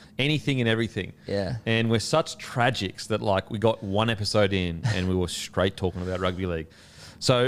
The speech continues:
Speaker 1: as you guys know with Packer Up Boys, we do wander a little bit and talk about other stuff. Uh,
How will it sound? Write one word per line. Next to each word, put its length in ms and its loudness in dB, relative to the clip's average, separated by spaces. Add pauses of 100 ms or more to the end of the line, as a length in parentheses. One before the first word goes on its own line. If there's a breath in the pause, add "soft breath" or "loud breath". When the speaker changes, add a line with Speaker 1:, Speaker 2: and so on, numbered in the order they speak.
(160)
Speaker 1:
as 180 2
you 80 -2
guys 200 4
know 160 0
with 100 -2
Packer 220 2
Up 100 2
Boys, 280 0
we 100 2
do 340 4 (140)
wander 420 2
a 60 6
little 200 2
bit 200 -2
and 80 -10
talk 160 -2
about 160 0
other 160 2
stuff. 340 0 (400 loud breath)
Uh, 300 2